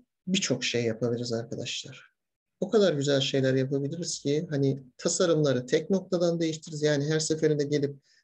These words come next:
şunun rengini, sonra gelip öteki sayfadakinin rengini, şunun rengini değiştirmemize hiç gerek yok. Tek noktadan hepsini yapabiliriz.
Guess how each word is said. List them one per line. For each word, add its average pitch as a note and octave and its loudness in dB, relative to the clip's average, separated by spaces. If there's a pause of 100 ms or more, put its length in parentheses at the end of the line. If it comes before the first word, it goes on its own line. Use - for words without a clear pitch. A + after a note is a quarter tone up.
(100)
şunun E3+ 4
rengini, D3+ 4
sonra D3 0
gelip D3 -2
öteki C#3+ -4
sayfadakinin C#3+ 0
rengini, C#3+ 2
şunun D3 0
rengini C#3+ 0
değiştirmemize C#3+ 0
hiç - -6
gerek A2+ -4
yok. C3+ -12
Tek F3+ -2
noktadan C#3+ 0
hepsini C#3 -2
yapabiliriz. B2 -6